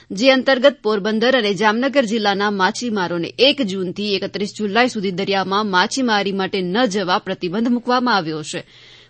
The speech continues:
મદદનીશ મત્સ્યોદ્યોગ નિયામક કચેરી અધિક જિલ્લા મેજિસ્ટ્રેટે બહાર પાડેલા પરિપત્રમાં જિલ્લાના તમામ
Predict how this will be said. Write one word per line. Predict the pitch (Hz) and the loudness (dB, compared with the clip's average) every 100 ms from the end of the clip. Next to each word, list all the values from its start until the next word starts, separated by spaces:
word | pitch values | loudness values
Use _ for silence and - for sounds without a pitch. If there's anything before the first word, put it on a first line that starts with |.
| - | -4
મદદનીશ | 226 233 214 254 254 - | 4 4 6 2 0 -4
મત્સ્યોદ્યોગ | 220 - 233 208 208 | -6 0 0 2 2
નિયામક | 226 233 233 339 - | 2 2 2 2 0
કચેરી | 233 - 185 170 | -2 -2 -6 -4
અધિક | 196 220 269 | -4 -2 -4
જિલ્લા | 214 220 220 | -2 2 2
મેજિસ્ટ્રેટે | 208 190 185 - 202 208 | 2 -2 -4 -4 -4 -4
બહાર | 185 196 202 220 | -2 0 2 2
પાડેલા | 202 190 190 185 | 2 2 2 0
પરિપત્રમાં | 190 208 220 202 - 175 180 202 | 0 -2 -2 -4 -4 -4 -2 -2
જિલ્લાના | 185 196 185 180 | -2 -2 0 -2
તમામ | - 214 240 262 | -2 0 2 2